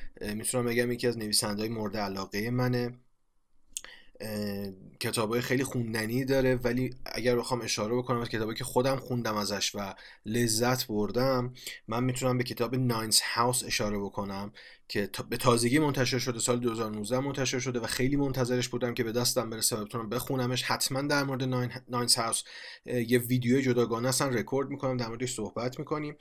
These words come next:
و یه دنیایی داره لی باردیگو به اسم گریشاورس که، اه، اتفاقات و کتابای مختلفی رو تو این دنیا داره روایت می‌کنه. حالا فارغ از اینها،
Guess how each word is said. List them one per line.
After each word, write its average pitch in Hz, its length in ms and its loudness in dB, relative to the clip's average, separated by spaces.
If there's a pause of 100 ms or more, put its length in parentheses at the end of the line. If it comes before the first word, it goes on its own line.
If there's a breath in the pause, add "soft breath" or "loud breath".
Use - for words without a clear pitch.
(380 loud breath)
و 139 80 4
یه 220 100 6
دنیایی 202 520 6
داره 160 220 8
لی 120 180 4
باردیگو 113 460 0
به 123 80 4
اسم 127 180 0
گریشاورس 113 800 0
که، 104 320 -4 (200)
اه، 104 540 -8
اتفاقات 120 640 0
و 131 60 0
کتابای 123 400 0
مختلفی 131 480 0
رو 107 80 0
تو 117 100 -6
این 107 100 -4
دنیا 107 300 -2
داره 110 320 -4
روایت 98 440 -6
می‌کنه. 98 260 -14
حالا 151 140 2
فارغ 175 340 6
از 147 180 4
اینها، 123 360 0